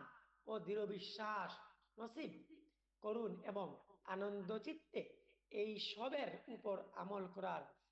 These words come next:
তৌফিক দান করুন। আমিন। আমরা পরবর্তীতে জানবো রোজা সম্পর্কে। আজকে আমরা জানতে পেরেছি জাকাতের এবং সাদাকার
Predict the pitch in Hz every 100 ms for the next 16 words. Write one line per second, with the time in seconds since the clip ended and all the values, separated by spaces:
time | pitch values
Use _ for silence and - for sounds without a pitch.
0 | _ - 214 220 - 320 311 - 190 185
1 | 185 180 180 175 165 139 - _ _ -
2 | 180 180 175 160 165 170 160 156 139 -
3 | - _ 190 180 180 202 202 214 208 269
4 | 202 180 170 165 160 170 185 - 165 165
5 | - 98 _ _ _ _ _ - - 214
6 | 185 190 175 - - _ _ 190 185 196
7 | 202 220 220 320 - - - - 190 196
8 | 190 247 254 247 202 185 - _ - 190
9 | 202 196 - 202 190 214 202